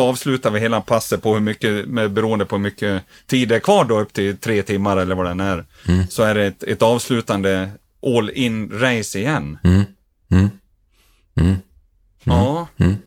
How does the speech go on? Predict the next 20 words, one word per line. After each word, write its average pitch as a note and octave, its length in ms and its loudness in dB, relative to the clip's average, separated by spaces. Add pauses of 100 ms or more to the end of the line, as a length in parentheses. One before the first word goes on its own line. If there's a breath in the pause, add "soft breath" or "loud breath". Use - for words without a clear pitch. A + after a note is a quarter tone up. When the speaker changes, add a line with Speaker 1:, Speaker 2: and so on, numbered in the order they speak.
(160)
Speaker 2:
Och G#2+ 60 4
li-, G#2+ 220 2
inte G2+ 200 2
lika F#2+ 240 2
långt G#2+ 260 2
då E2 100 0
som E2+ 140 0
där D2+ 160 4
en D#2+ 80 2
och D#2+ 80 -2
en D#2+ 60 0
halv D#2 120 0
timmen, E2+ 360 0
utan D2 340 -2 (320 loud breath)
lite - 180 -2
kortare. E2+ 340 2 (460)
Speaker 1:
Ah, C#3+ 200 2
det, C#3 200 2
säg D#3 260 -2
att C3 120 -2